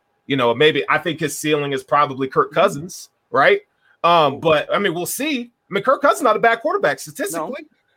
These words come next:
Speaker 2: It's
Speaker 1: Right.
Speaker 2: early for all these guys, man.
Speaker 1: Right.
Speaker 2: I mean, Josh has had one really good year, and I, he was a
Speaker 1: Exactly.
Speaker 2: fantastic football season, and I don't see any reason he won't be good moving forward.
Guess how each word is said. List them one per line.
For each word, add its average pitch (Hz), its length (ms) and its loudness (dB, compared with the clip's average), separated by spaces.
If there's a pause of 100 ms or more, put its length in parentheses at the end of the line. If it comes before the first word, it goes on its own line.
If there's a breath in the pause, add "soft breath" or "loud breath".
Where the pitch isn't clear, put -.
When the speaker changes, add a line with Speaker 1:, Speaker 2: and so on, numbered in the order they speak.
Speaker 2:
It's 294 160 2
Speaker 1:
Right. 339 100 6
Speaker 2:
early 359 220 4
for 190 200 0
all 190 180 4
these 185 220 -4
guys, 117 400 -10
man. 123 240 -12
Speaker 1:
Right. 208 160 4
Speaker 2:
I 180 40 2
mean, 196 200 -4
Josh 247 320 2
has 277 120 -8
had 262 200 0
one 214 280 0
really 214 300 -6
good 190 260 -2
year, 220 400 -2 (220 loud breath)
and 180 100 2
I, 214 140 2
he 269 80 2
was 294 180 6
a 285 40 4
Speaker 1:
Exactly. 120 160 -4
Speaker 2:
fantastic 285 720 2
football 277 420 0
season, 131 360 -4
and 139 80 -2
I 180 140 2
don't 294 160 2
see 240 160 -4
any 220 160 0
reason 190 300 -4
he 170 100 -2
won't 151 260 0
be 381 120 -6
good 156 200 0
moving 135 280 -2
forward. 139 480 -4